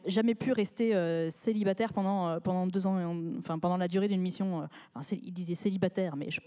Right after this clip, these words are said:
il, il disait clairement de pas avoir de rapport sexuel, euh, pendant une, une, une durée, euh,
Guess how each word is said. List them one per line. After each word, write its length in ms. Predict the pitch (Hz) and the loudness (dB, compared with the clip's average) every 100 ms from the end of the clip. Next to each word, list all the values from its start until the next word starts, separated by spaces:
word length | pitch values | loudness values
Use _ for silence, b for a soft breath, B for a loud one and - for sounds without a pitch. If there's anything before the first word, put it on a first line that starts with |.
| 170 | -10
il, 200 | 208 - - B | -10 -12 -12 B
il 80 | 208 | -2
disait 240 | 196 196 196 | 2 2 2
clairement 420 | 202 202 214 175 | 2 4 4 2
de 220 | 165 175 | 0 -2
pas 180 | 170 220 | 0 0
avoir 220 | 214 208 | 2 2
de 80 | 180 | 0
rapport 280 | 170 196 185 | 0 -4 -4
sexuel, 440 | 170 - 185 175 B B 269 - | -6 -2 -2 -2 B B -10 -6
euh, 120 | - | 0
pendant 280 | 190 190 180 | 2 2 2
une, 220 | 196 185 | 0 0
une, 420 | 185 196 190 175 | 0 0 0 0
une 120 | 185 | -2
durée, 300 | 185 190 208 185 | -2 0 2 2
euh, 140 | 180 | 0